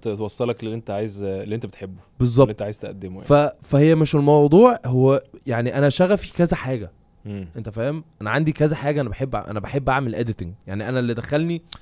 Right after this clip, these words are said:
Speaker 2: إن اللي أنا كنت ممكن أقعد أعمل editing تمنتاشر ساعة في اليوم
Speaker 1: جامد.
Speaker 2: straight.
Speaker 1: جامد.
Speaker 2: أنا بدأت كده، فاهم؟ آه، بدأت إن أنا بنيت،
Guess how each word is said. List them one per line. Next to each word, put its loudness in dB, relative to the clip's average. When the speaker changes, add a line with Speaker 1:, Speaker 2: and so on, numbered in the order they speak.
Speaker 2:
إن -2
اللي 4
أنا 4
كنت -6
ممكن -6
أقعد -4
أعمل -6
editing -10
تمنتاشر -2
ساعة 0
في -6
اليوم 2
Speaker 1:
جامد. -12
Speaker 2:
straight. 4
Speaker 1:
جامد. -18
Speaker 2:
أنا -4
بدأت 0
كده، -2
فاهم؟ -6
آه، -2
بدأت 0
إن -2
أنا 0
بنيت، -6